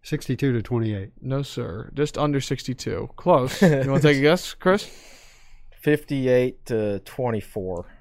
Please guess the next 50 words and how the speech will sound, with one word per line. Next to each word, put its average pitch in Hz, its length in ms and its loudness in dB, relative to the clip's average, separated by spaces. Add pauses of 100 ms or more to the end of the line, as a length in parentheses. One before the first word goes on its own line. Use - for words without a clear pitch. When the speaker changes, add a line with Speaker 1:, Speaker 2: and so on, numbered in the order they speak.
(160)
Speaker 2:
Fifty-eight 175 580 4
to 160 80 0
twenty - 460 -4
final 120 400 2
Speaker 3:
Ugh. 123 60 -4
Speaker 2:
score. 120 420 -2
Tech 147 400 2
beat 147 220 2
Rutgers. 139 560 4
It 113 180 0
was 127 320 -2
the 123 160 0
fifth 156 380 2
game 147 240 0
of 135 60 -2
the 143 80 4
year. 170 160 4
Hokies 170 340 4
were 165 100 0
coming 160 300 2
off 147 140 2
a 143 40 -2
thirty-one 139 540 2
seven 127 340 0
win 123 220 -4
over 120 340 -6
U 123 220 -4
V 120 160 -6
A 117 120 -6
the 113 100 -8
week 113 220 -12
prior. 160 360 -2
Speaker 3:
My 139 180 6
whole 180 160 12
point 170 320 4
there 147 240 8
was, 123 200 -2
like, 120 120 -4
Frank 147 300 2
Beamer 147 280 0
was 117 160 -6
mad 117 500 -4 (180)
Speaker 1:
Yeah. 107 240 -2
Speaker 3:
because 143 240 0
they 147 160 6
didn't 131 200 0
play 165 280 6
well 123 320 -4
that - 180 -14
game. 110 240 -8